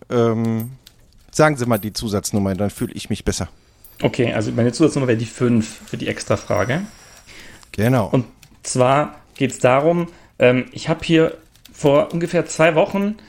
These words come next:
Speaker 2: ähm, eine Person kennengelernt. Und, ähm, Sie kennen sich ja so gut aus hier mit den ganzen Menschen und Sie kennen die bestimmt auch. Und deswegen wüssten Sie vielleicht, was mit der passiert ist, wo ich die finden könnte. Und, ähm,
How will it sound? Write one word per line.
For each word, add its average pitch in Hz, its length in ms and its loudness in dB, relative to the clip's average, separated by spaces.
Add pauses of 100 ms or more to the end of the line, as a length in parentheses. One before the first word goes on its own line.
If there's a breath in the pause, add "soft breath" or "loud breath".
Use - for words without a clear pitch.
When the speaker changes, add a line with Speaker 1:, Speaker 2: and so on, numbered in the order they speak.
(260 loud breath)
Speaker 2:
ähm, 139 440 0 (160)
eine 139 180 2
Person 151 320 2
kennengelernt. 117 760 0 (440 soft breath)
Und, 139 300 0
ähm, 123 140 -6
Sie 127 160 -4
kennen 151 220 2
sich 143 140 -2
ja 139 120 -2
so 123 200 2
gut 147 260 0
aus 113 280 -2
hier 117 220 0
mit 113 140 -6
den 110 100 0
ganzen 107 340 -2
Menschen 113 320 -4
und 120 80 -4
Sie 120 100 -8
kennen 147 200 0
die 135 80 0
bestimmt 127 360 -2
auch. 139 280 2 (260 loud breath)
Und 127 120 -4
deswegen 135 460 -2 (480 loud breath)
wüssten 165 340 0
Sie 151 60 0
vielleicht, 127 320 -2
was 135 140 -2
mit 143 140 -2
der 139 80 0
passiert 151 420 -2
ist, 143 140 -6
wo 135 80 -2
ich 131 80 -4
die 123 80 -8
finden 180 300 0
könnte. 123 440 0 (380 loud breath)
Und, 139 320 0
ähm, 127 260 2